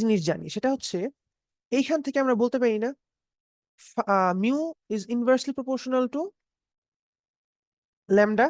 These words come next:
that is, আমাদের তরঙ্গ দৈর্ঘ্য, আমাদের তরঙ্গ দৈর্ঘ্য আমাদের কম্পাঙ্কের ব্যস্তানুপাতিক, এটা আমরা বলতে পারি না। তাহলে আমার যদি মিউ ম্যাক্স মিনিমাম হয়,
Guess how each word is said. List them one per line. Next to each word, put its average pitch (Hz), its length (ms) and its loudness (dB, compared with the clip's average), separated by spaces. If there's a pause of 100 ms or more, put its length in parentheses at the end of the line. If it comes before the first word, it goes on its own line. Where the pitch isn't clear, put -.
(120)
that 214 220 2
is, 220 180 -2 (920)
আমাদের 240 220 2
তরঙ্গ 254 400 0
দৈর্ঘ্য, 240 380 -2 (160)
আমাদের 208 360 -4 (540)
তরঙ্গ 240 340 0
দৈর্ঘ্য 233 360 -4 (100)
আমাদের 214 240 -4
কম্পাঙ্কের 233 540 -4
ব্যস্তানুপাতিক, 240 600 -4
এটা 226 140 -6
আমরা 214 180 -2
বলতে 233 140 -2
পারি 240 180 0
না। 285 100 -10 (1040)
তাহলে 294 220 6 (120)
আমার 262 160 4 (100)
যদি 226 200 2
মিউ 220 340 0
ম্যাক্স 240 260 -2 (100)
মিনিমাম 214 380 -2 (100)
হয়, 156 240 -6